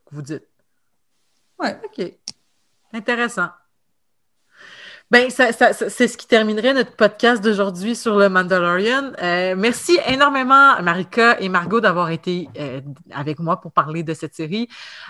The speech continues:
Speaker 1: Euh, ben, au plaisir de vous revoir pour, euh, le Book of Boba Fett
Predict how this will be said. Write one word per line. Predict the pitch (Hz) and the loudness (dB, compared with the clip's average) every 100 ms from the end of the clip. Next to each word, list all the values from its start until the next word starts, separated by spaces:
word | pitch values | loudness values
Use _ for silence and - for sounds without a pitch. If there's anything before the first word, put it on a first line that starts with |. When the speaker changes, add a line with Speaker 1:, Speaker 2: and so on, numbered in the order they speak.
| - | -4
Speaker 1:
Euh, | 156 151 151 | -2 0 -2
ben, | 151 151 151 143 151 147 | -4 -8 -6 -4 -4 -4
au | |
plaisir | 147 160 151 196 | -6 -4 -2 0
de | 175 170 | 2 0
vous | 151 160 | 0 -8
revoir | 151 170 185 185 | -4 0 0 -2
pour, | 165 165 | -4 -2
euh, | 156 | 0
le | 156 | -2
Book | 143 175 170 | -4 -4 -4
of | 143 | -2
Boba | 165 156 151 | -4 -4 -4
Fett | 196 | -8